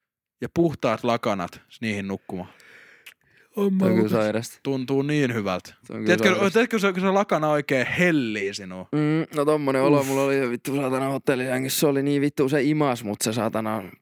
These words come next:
Speaker 3: peitto. Se oli
Speaker 1: Peitto
Speaker 3: niin vittu
Speaker 1: imas.
Speaker 3: sairasta.
Speaker 1: <laughs>
Speaker 3: Häh?
Speaker 1: Ai se pe-, peitto imas vai?
Speaker 3: Pe-, mitä?
Speaker 1: Niin peitto oli se, joka imas.
Speaker 3: Juu, juu.
Speaker 1: Okei.
Speaker 3: Juu. Niin tota, tota, tota,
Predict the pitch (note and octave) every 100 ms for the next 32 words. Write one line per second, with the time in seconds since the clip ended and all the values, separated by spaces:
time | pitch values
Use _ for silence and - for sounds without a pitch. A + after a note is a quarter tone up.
0 | _ A2+ A2 - _ F#2 - - - -
1 | _ _ _ _ _ _ _ _ _ A#2+
2 | A#2+ B2 A#2+ A2+ F#2 A#2 A2+ - - -
3 | A3 A3 A3 - _ _ _ - B2+ C3+
4 | _ _ - F#2 F#2+ A2+ - B2+ A#2+ -
5 | F#2+ F2+ - G#2 - _ _ _ _ _
6 | _ _ _ _ _ D#3 - D#3 D#3+ G3
7 | F3+ _ _ _ _ _ G#2+ B2+ B2 -
8 | G2 F#2 F#2 E2+ F2+ F2+ F2 - _ -
9 | E3+ D#3+ D3+ C3+ _ G2+ G2+ G#2 _ _
10 | _ _ _ _ _ _ A#2 A#2+ A#2+ -
11 | _ _ _ _ _ _ _ _ - B2+
12 | B2 A#2 A#2+ A#2+ - _ _ _ _ _
13 | _ - - G#2 A#2 A#2 A#2 A#2+ A#2